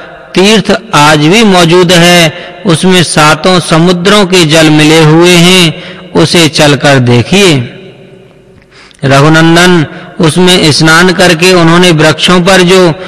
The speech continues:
वलकल वस्त्र फैला दिए थे, वे इस प्रदेश में अब तक सूखे नहीं हैं। देवताओं की पूजा करते हुए मेरे गुरुजनों ने आ कमलों के साथ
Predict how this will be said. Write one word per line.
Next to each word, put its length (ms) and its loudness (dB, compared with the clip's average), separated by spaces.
वलकल 480 0
वस्त्र 400 0
फैला 380 0
दिए 320 2
थे, 340 0
वे 160 2
इस 260 0
प्रदेश 560 0
में 160 2
अब 360 0
तक 180 0
सूखे 540 0
नहीं 340 2
हैं। 480 -2
देवताओं 560 0
की 160 0
पूजा 440 2
करते 440 -2
हुए 480 2
मेरे 500 2
गुरुजनों 600 2
ने 500 -2
आ 200 2
कमलों 540 0
के 220 0
साथ 340 0